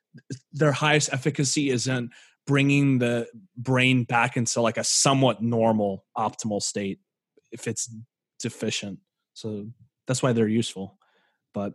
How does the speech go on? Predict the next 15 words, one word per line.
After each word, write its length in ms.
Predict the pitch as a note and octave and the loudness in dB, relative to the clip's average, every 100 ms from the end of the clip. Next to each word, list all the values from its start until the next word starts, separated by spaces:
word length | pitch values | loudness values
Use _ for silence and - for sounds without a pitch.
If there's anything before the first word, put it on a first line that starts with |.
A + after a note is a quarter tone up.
| - | -10
better 360 | - C#3+ D3+ | 0 4 6
to 180 | C#3+ C3 | 6 4
just 220 | A2+ A2 | 2 -4
be 140 | - A#2+ | -4 -2
there 300 | G#2 G2 F#2+ | -2 -6 -6
and 160 | G2 | -8
then 260 | G#2 G2 G#2 | -8 -8 -10
see 320 | - A2 A2 - _ _ _ _ _ _ - | -12 -8 -8 -10 _ _ _ _ _ _ -8
where 100 | A2 | -6
you 80 | A2+ | -4
can 100 | A2+ | -6
expand 400 | - A2+ A2+ G#2+ | -8 -6 -4 -4
out 140 | B2 | -4
of 80 | G#2+ | -6
there. 200 | F#2+ | -8